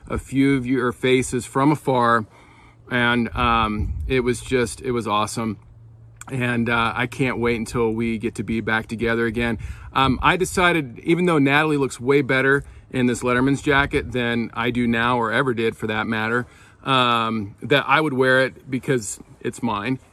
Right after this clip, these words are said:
And, um, she didn't mention, notice it says, uh, Billy B. That's what they called me in high school, was Billy B.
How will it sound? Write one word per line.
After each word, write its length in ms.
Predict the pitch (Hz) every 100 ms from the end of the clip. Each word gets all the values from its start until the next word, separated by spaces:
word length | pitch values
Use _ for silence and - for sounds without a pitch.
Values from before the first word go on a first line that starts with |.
| _
And, 380 | 135 120 120 123
um, 380 | 123 120 110 104 - - _
she 200 | - 180
didn't 140 | 190
mention, 280 | 143 160 120
notice 240 | 139 151 -
it 100 | -
says, 300 | 147 135 127
uh, 380 | 120 107 104 95 - 113
Billy 500 | 127 151 151 147 131 - 123
B. 400 | 110 117 104 95 - - -
That's 600 | 131 - - - - - -
what 200 | 101 -
they 120 | 120
called 320 | - 120 120
me 400 | 113 113 113 104 _ _ _ _ _
in 220 | - 110 107
high 220 | 107 110
school, 280 | - 104 98
was 160 | 104
Billy 320 | 104 107 107
B. 460 | 104 101 95 98 98